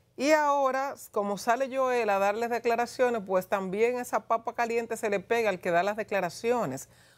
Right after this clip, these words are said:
porque la población está muy irritada y usted no tiene que ser el protagonista del atraco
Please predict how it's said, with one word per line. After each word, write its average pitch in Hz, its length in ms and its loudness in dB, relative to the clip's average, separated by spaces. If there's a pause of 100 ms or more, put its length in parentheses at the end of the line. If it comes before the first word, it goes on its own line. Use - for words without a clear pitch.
(140)
porque 277 240 0
la 285 100 2
población 277 500 -2
está 233 260 0
muy 247 220 0
irritada 247 600 0
y 214 100 -2
usted 262 260 -2
no 302 100 -2
tiene 277 280 -2
que 254 80 -2
ser 247 180 0
el 247 120 2
protagonista 226 680 0
del 220 140 2
atraco 208 640 -2